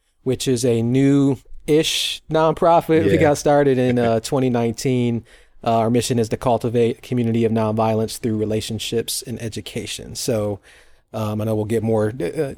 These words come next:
Speaker 1: deep into the, the work that we do, but, uh, it's very personal to me.
Speaker 2: Yeah.
Speaker 1: Um, aside from that, my ministry, I'm a husband,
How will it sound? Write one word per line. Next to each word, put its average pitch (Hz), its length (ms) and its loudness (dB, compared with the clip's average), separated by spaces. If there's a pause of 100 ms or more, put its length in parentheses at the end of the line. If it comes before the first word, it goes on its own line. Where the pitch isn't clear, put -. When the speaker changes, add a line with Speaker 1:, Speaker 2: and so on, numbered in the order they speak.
Speaker 1:
deep 165 280 0
into 165 340 0
the, 123 340 6
the 135 240 -2
work 123 280 2
that 123 120 2
we 120 160 0
do, 120 320 2
but, 117 320 2
uh, 113 220 0
it's 113 140 -8
very 120 220 2
personal 143 520 4
to - 120 -2
me. 131 320 4
Speaker 2:
Yeah. 90 360 -2 (240)
Speaker 1:
Um, 120 560 4
aside 143 380 6
from 123 160 4
that, 131 200 6
my 120 100 2
ministry, 123 720 2 (600)
I'm 107 120 -2
a 104 60 0
husband, 123 460 2